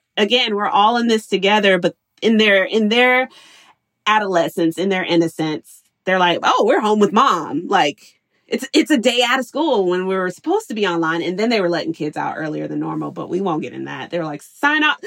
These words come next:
sign off at one." Like, "What? I've got five more hours of work. What do you mean?" <laughs>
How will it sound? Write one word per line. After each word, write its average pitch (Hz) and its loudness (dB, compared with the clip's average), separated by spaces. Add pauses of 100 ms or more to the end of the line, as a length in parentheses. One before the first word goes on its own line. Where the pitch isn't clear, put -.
(180)
sign 320 0
off 339 0
at 233 -4
one." 240 0
Like, 196 -6
"What? - -4 (320)
I've 392 -6
got 302 -2
five 320 2
more 311 0
hours 285 0
of 254 -4
work. 320 -2
What 302 -6
do 311 -6
you 294 -2
mean?" 285 -2
<laughs> 196 -8